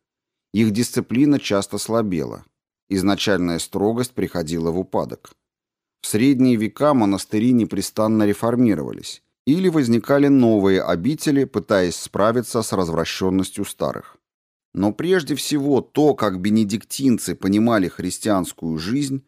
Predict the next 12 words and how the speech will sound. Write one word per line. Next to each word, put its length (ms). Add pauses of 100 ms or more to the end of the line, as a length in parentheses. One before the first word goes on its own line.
(320)
противоречило 920
самой 460
ее 340
сути. 460 (640)
Войти 440
в 80
монастырь 720
значило 680
отделить 680
себя 400
от 140
мира, 400